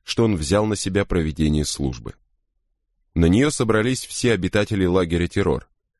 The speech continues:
кроме часовых, лежачих больных и людей, выполняющих важные обязанности, как Ллойд в лазарете или мистер Дигл и мистер Уолл со своими помощниками, которые трудились у четырех печей с вельботов, готовя на обед рыбу и тюленину,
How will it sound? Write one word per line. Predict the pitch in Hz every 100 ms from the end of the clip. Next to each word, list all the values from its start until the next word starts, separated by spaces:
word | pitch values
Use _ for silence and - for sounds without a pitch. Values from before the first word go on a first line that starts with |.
| _
кроме | - 127 110 104
часовых, | 104 - 87 107 143 - _ _ -
лежачих | 95 107 107 95 85 78
больных | 80 90 127 - _ _
и | 98
людей, | 92 80 69 82 120 - _ _ 92
выполняющих | 113 104 101 147 139 - 131 104
важные | 117 107 123
обязанности, | 135 131 73 69 65 - - _ _ _ _ -
как | 82 -
Ллойд | 80 95 92
в | 82
лазарете | 80 76 87 107 123 110 _ -
или | 104 98
мистер | 95 - 80
Дигл | 71 90 85 82
и | - 87
мистер | 85 - 71
Уолл | 69 92 120 - _
со | - 98
своими | - 98 101
помощниками, | 101 101 104 98 98 - 101 - _ _
которые | 101 101 98 87
трудились | 85 73 98 104 - -
у |
четырех | 98 95 90 85 -
печей | 78 - 92
с | 90
вельботов, | 78 71 67 87 - 123 - _ _
готовя | 85 95 110 95 85
на | 82
обед | 78 80 73
рыбу | 92 98 113
и |
тюленину, | 98 107 123 139 78 67